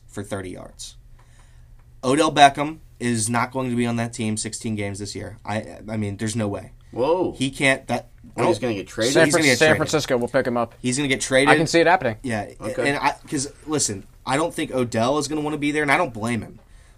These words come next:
Speaker 1: I don't think Odell fits.
Speaker 3: He's way too talented for them.
Speaker 1: Yeah, uh, Odell, O-, Odell's a big market player in a small market joke of a city. No offense, Cleveland. Well, take some offense. Um,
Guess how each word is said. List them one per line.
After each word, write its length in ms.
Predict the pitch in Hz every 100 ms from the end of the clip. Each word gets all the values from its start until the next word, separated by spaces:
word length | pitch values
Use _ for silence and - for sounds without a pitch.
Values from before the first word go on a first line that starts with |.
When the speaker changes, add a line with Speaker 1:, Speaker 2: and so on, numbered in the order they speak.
| -
Speaker 1:
I 80 | 120
don't 160 | 143
think 120 | 151 139
Odell 300 | 135 127 117
fits. 300 | - 127 151
Speaker 3:
He's 160 | 135
way 140 | 151 151
too 100 | 151
talented 340 | 135 135 123
for 100 | 113
them. 180 | 113 107 -
Speaker 1:
Yeah, 420 | 113 95 92 117
uh, 120 | 127
Odell, 320 | 143 139 147 139
O-, 160 | 147 143
Odell's 280 | 135 143 143
a 20 |
big 240 | 113 147 139
market 300 | 135 131 104
player 360 | - 120 117
in 120 | 107 110
a 40 |
small 360 | 107 127 120 123
market 480 | 113 110 117 110
joke 280 | 107 113 110
of 120 | 113
a 40 | 98
city. 380 | - 104 92 92
No 140 | 107
offense, 400 | 107 - 98 92
Cleveland. 400 | - 92 95 - - - - -
Well, 140 | 127
take 240 | 123 120
some 160 | - 107
offense. 500 | 98 - 98 - - - - - 403 - -
Um, 520 | 113 113 110 107